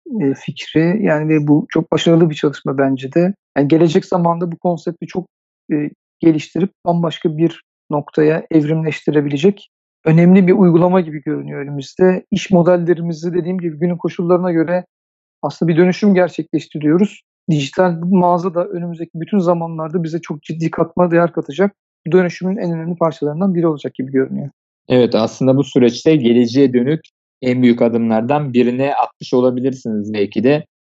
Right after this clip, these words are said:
Speaker 2: Belki de üç boyutlu olarak, sanal gerçeklik olarak mağazalar dijital ortamda gezilebilecek ve raflardan ürün sipariş edilebilecek zamanlarda geliyor olabilir. En azından bunun ilk geçiş sürecine başlamış oldunuz diyebiliriz.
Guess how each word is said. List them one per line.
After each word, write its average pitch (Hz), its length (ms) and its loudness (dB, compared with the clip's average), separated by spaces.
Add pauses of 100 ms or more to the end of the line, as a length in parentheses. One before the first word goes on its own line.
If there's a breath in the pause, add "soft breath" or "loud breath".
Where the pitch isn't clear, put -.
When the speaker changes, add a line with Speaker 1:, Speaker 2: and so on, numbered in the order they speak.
(140)
Speaker 2:
Belki 120 320 2
de 131 360 4
üç - 200 -14
boyutlu 117 380 0
olarak, 120 420 2
sanal 120 300 0
gerçeklik 117 520 0
olarak 110 360 2
mağazalar 113 600 0 (180)
dijital 110 360 0
ortamda 117 500 2
gezilebilecek 117 840 0
ve 117 140 4
raflardan 117 680 -2 (400)
ürün 120 200 -4
sipariş 120 540 -2
edilebilecek 120 680 0
zamanlarda 123 680 -2
geliyor 131 460 2
olabilir. 135 420 -2
En 147 120 -4
azından 143 380 -6 (100)
bunun 147 220 -8 (260)
ilk 143 180 -2
geçiş 131 280 -2
sürecine 147 600 -2
başlamış 131 640 -4 (180)
oldunuz 127 960 0
diyebiliriz. 123 600 2